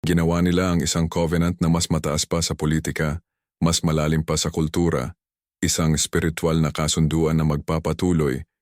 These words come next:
kahit mawala na ang lahat ng material na bagay. Hinabi nila sa mga awiting lulabay ang mga pangalan ng mga patriarka. Isinama nila sa mga ritual ng pagluluto ang mga batas ng kosher. Ginawa nilang parte ng wedding ceremony ang mga tradisyong Levitical.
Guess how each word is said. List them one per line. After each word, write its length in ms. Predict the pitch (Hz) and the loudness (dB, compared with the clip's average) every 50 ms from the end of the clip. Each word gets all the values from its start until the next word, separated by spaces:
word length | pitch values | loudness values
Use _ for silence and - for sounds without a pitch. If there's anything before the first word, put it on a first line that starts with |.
| _ - | _ -4
kahit 240 | - 85 82 85 82 | -2 0 0 0 0
mawala 400 | - 80 78 78 78 78 78 78 | 0 0 2 2 2 2 0 0
na 160 | 80 82 65 | 0 0 0
ang 160 | - 82 80 76 | 0 0 0 0
lahat 320 | 73 78 82 85 82 - | 0 0 -2 -2 -2 0
ng 160 | 82 78 76 | 0 0 0
material 480 | 73 73 - 80 80 78 76 76 76 73 | 0 0 -2 -2 0 0 0 0 0 0
na 80 | 73 | 0
bagay. 560 | 69 71 65 65 65 65 64 58 58 82 - _ _ _ _ _ _ _ _ - | -2 -2 -2 -2 -4 -4 -4 -4 -6 -8 -12 _ _ _ _ _ _ _ _ -2
Hinabi 400 | - 85 80 82 82 78 76 80 | 0 2 2 2 0 0 0 0
nila 320 | 76 76 76 76 78 82 | 0 2 2 0 0 0
sa 160 | - - 78 | 0 0 0
mga 240 | 76 73 76 73 - - 76 | 0 0 0 -2 -2 -2 -2
awiting 400 | 78 82 85 80 - 80 78 76 | 0 0 0 0 0 0 0 2
lulabay 560 | 76 87 87 76 71 67 65 69 65 65 67 - _ _ _ _ - | 2 2 2 2 0 0 -2 -2 -2 -4 -6 -8 _ _ _ _ -2
ang 160 | 82 82 80 | 0 2 2
mga 240 | 80 80 80 80 80 | 2 2 2 0 0
pangalan 480 | - 78 76 78 78 78 78 76 76 73 | -2 -2 -2 0 0 0 0 0 0 0
ng 80 | 76 | 0
mga 220 | 76 76 73 76 73 | 0 0 0 -2 -2
patriarka. 800 | 71 73 73 - 76 76 69 65 64 - - - 64 53 - - _ _ _ _ _ _ _ _ | -4 -4 -4 -4 -2 -2 -2 -2 -2 -4 -4 -4 -6 -6 -6 -12 _ _ _ _ _ _ _ _
Isinama 560 | - 92 - - 80 78 76 73 76 76 76 | -4 -2 0 0 2 2 2 2 2 2 2
nila 240 | 73 73 73 76 80 | 2 2 0 0 0
sa 160 | 80 - 78 | 0 0 0
mga 160 | 73 71 71 71 | 0 0 0 0
ritual 400 | 71 69 - 78 76 71 71 69 | -2 -4 -2 -2 0 0 0 0
ng 80 | 69 | -2
pagluluto 720 | 69 - 76 71 71 69 69 76 80 78 76 78 73 65 64 | -2 -2 -4 -2 -2 -2 0 0 0 -2 0 -2 -2 -2 0
ang 80 | 71 | 0
mga 160 | 71 69 67 | 0 0 0
batas 400 | 65 65 71 - - 73 - - | -2 -2 -2 -2 -2 -2 -2 -2
ng 80 | 73 67 | -2 -2
kosher. 640 | 67 69 69 69 - - 67 64 62 53 - - _ _ _ _ _ _ _ _ - - | -2 -2 -2 -2 -2 -2 -2 -2 -2 -4 -6 -12 _ _ _ _ _ _ _ _ -8 -2
Ginawa 320 | 76 76 73 71 71 71 | -2 0 0 0 0 0
nilang 320 | 71 69 69 69 71 73 | 0 0 0 -2 -2 -2
parte 320 | 76 - 71 - - 82 80 | -2 -4 -6 -4 -2 0 0
ng 160 | 80 71 69 | 0 2 0
wedding 320 | 69 71 73 71 76 73 | 0 0 0 2 0 0
ceremony 640 | 71 - 82 73 69 69 71 69 67 69 76 71 64 | 0 0 0 0 0 0 0 0 0 0 -2 0 0
ang 80 | 73 73 | 0 0
mga 160 | 73 73 73 | 0 0 -2
tradisyong 640 | 76 - 80 73 69 71 67 - - 76 73 71 69 | -2 -2 -2 -2 -2 -2 -2 0 0 0 0 0 0
Levitical. 640 | 71 67 78 76 - - - 65 60 57 71 95 | 0 -2 -2 -4 -4 -4 -4 -4 -4 -4 -4 -6